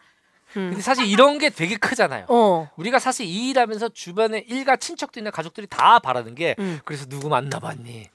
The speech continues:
Speaker 2: 그런데 맨날 일을 한다고 말로만 듣는데
Speaker 1: 그치, 그치.
Speaker 2: 그분이 직접 우리 가족 행사에 나타나거나
Speaker 1: 어.
Speaker 2: 이러면은 이거는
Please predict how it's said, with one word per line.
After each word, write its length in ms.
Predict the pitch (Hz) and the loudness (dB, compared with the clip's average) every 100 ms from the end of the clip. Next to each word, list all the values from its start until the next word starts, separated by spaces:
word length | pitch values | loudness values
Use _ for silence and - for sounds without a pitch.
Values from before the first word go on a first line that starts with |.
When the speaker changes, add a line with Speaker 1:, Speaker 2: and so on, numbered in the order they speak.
| _ - - - | _ -20 -20 -12
Speaker 2:
그런데 240 | 214 214 | -6 -4
맨날 400 | 233 359 453 453 | -2 0 2 2
일을 320 | 202 208 220 | 0 -2 0
한다고 300 | 214 214 208 | 0 0 0
말로만 500 | 185 127 156 170 156 | 4 4 4 2 0
듣는데 140 | 131 123 | -2 -4
Speaker 1:
그치, 200 | 247 226 | 0 2
그치. 380 | 139 131 185 151 - - | 4 4 2 -2 -12 -10
Speaker 2:
그분이 420 | 175 135 147 160 | -8 -6 -6 -6
직접 340 | - - 170 | -8 -6 -6
우리 120 | 139 165 | -6 -6
가족 260 | 139 131 | -6 -6
행사에 300 | 139 147 135 | -10 -8 -4
나타나거나 560 | 117 117 - 113 101 104 | -4 -4 -6 -10 -4 4
Speaker 1:
어. 380 | 226 208 196 175 | 6 8 6 4
Speaker 2:
이러면은 240 | 190 170 | 2 -4
이거는 240 | 147 214 | -6 -6